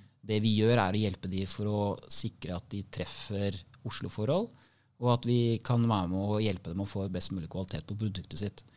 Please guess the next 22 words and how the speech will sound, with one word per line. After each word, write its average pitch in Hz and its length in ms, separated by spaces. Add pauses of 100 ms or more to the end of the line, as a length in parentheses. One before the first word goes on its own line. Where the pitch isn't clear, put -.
(380)
Eh, 98 360
men 110 220
vi 120 80
påtar 101 340
oss 101 100
ikke 104 140
noe 104 140
ansvar. 101 240 (140)
Det 107 120
er 104 160
veldig 92 220
viktig. - 260
Fordi 101 300
at, 92 180
eh, 95 460
med 107 160
en 110 60
gang 110 100
vi 117 100
gjør 113 140
det, 113 160
så, 113 220